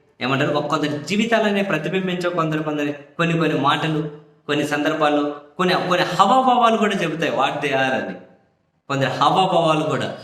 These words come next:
నిజాయితీని గుర్తించడం పెద్ద కష్టం కాదబ్బా. ఆ గుర్తించగలిగే కెపాసిటీ ఉండాలి, గుర్తించగలిగే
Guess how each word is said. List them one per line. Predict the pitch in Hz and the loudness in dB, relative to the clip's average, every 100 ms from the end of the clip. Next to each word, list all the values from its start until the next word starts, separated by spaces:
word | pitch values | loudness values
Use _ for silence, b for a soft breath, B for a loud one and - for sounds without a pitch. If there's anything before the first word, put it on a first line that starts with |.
| - - | -14 -4
నిజాయితీని | 170 185 285 - 269 | -2 2 0 0 0
గుర్తించడం | 202 190 208 196 185 | 0 0 2 0 0
పెద్ద | 165 151 156 | 0 -2 -2
కష్టం | 151 233 202 | -4 -4 -2
కాదబ్బా. | 156 123 117 117 135 139 - - - _ _ | 0 0 0 0 0 -2 -6 -16 -20 _ _
ఆ | 120 135 | -2 0
గుర్తించగలిగే | 156 156 208 190 180 170 - | 2 2 2 2 2 0 -2
కెపాసిటీ | 156 175 202 202 196 | -2 2 2 2 -2
ఉండాలి, | 180 139 123 107 117 139 - - _ _ _ _ _ _ _ _ | -2 -2 -2 -2 -2 -4 -8 -20 _ _ _ _ _ _ _ _
గుర్తించగలిగే | 135 151 196 196 190 190 185 175 - - | -4 0 2 4 4 2 2 0 -4 -10